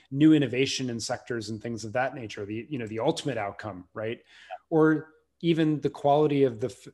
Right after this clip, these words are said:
Speaker 1: and the fabric of our civic society, which I think everyone would agree is fraying in many ways, uh, these days along different dimensions. And against any one of those, education can and should be better to build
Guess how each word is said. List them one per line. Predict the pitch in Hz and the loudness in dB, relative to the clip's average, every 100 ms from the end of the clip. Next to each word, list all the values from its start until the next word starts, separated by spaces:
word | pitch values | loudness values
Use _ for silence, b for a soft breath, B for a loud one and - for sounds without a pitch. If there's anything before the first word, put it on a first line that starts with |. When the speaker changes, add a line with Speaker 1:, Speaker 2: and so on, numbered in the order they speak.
| - | -12
Speaker 1:
and | 127 | -10
the | 117 | -8
fabric | - 123 143 139 110 117 | -4 -2 0 -2 -4 -6
of | 110 | -6
our | 110 | -6
civic | - 117 117 | -6 -8 -8
society, | - 110 131 151 131 110 | -8 -4 0 0 0 -4
which | 110 110 - | -6 -10 -10
I | 123 | -8
think | 123 | -6
everyone | 120 120 120 120 | -4 -4 -4 -6
would | 117 | -6
agree | 113 117 120 120 113 b b b | -6 -6 -4 -4 -6 b b b
is | 147 - | -6 -6
fraying | - 139 165 151 104 | -4 0 0 0 -4
in | 104 | -8
many | 107 107 | -8 -6
ways, | 107 104 104 101 101 - - | -6 -4 -4 -6 -10 -14 -10
uh, | 110 110 127 | -8 -8 -10
these | 120 117 104 | -8 -8 -6
days | 117 123 113 | -4 -4 -4
along | 120 123 123 117 | -4 -4 -4 -6
different | 117 117 | -6 -8
dimensions. | 113 131 170 135 110 107 - b b b _ | -6 -4 -4 -4 -6 -8 -12 b b b _
And | 151 | 2
against | 156 170 156 | 4 4 4
any | 147 170 | 2 4
one | 147 135 | 4 2
of | 143 | 0
those, | 123 113 107 104 - _ | 0 -2 -4 -6 -14 _
education | 160 156 156 143 - 139 | -4 -2 -2 -4 -2 -6
can | - 131 135 131 | -8 -6 -6 -4
and | 110 | -6
should | - 123 | -6 -6
be | 110 104 | -6 -8
better | 110 104 139 185 185 _ _ _ - | -8 -6 -6 -6 -10 _ _ _ -4
to | 156 | -4
build | 110 143 151 147 135 | 2 6 6 6 4